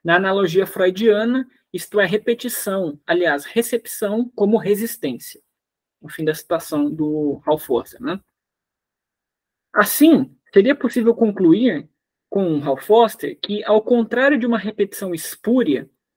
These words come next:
a institucionalização da vanguarda histórica pela neovanguarda seria responsável por incentivar a crítica do processo de aculturação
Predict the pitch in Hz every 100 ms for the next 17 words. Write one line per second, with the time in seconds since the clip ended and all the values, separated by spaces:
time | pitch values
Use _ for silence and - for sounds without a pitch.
0 | _ _ - - 170 262 320 - 277 247
1 | 226 214 196 185 220 220 196 190 180 180
2 | 175 - - 180 220 214 180 156 175 170
3 | 170 180 156 143 147 196 214 170 - _
4 | _ _ - 180 214 233 233 226 185 -
5 | 214 202 175 202 226 - 226 220 185 180
6 | 202 214 - 196 247 - 233 226 220 208
7 | 214 214 180 208 214 240 226 226 208 202
8 | - 165 165 220